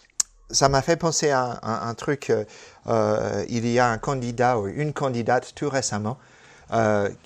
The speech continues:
euh, aux États-Unis pour, euh, présidence. Vous savez qu'il y a vingt personnes qui maintenant veulent être président aux États-Unis, bon,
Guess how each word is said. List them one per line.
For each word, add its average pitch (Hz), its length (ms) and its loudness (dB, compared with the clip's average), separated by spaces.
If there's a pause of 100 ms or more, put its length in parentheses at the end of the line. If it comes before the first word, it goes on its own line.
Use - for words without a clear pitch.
(100)
euh, 120 140 -2
aux 139 120 2
États-Unis 127 640 2
pour, 110 300 -4
euh, 107 80 4
présidence. 120 480 -4
Vous 110 80 -6
savez 127 180 0
qu'il 120 180 -6
y 107 40 0
a 98 80 0
vingt 117 340 -2
personnes 117 480 -2
qui 110 160 -6
maintenant 107 320 -4
veulent 101 160 2
être 101 140 -4
président 101 420 -4
aux 104 60 -6
États-Unis, 110 480 -6
bon, 104 200 0